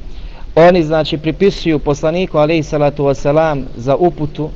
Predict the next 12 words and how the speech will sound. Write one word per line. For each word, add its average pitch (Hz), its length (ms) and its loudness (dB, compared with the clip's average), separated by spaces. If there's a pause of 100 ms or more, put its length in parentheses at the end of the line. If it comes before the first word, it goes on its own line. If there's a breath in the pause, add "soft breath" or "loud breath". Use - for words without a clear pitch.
(340)
znači, 120 260 -6
prigovaraju 143 640 4
poslaniku, 147 540 -2
alejhi 139 200 2
salatu 131 340 -2
vesselam, 143 560 0
međutim, 139 420 -2
poslanik, 151 540 -2 (200)
Allah 151 260 2
dželešanu, 139 540 0
govori: 135 320 0
„Reci 156 360 -2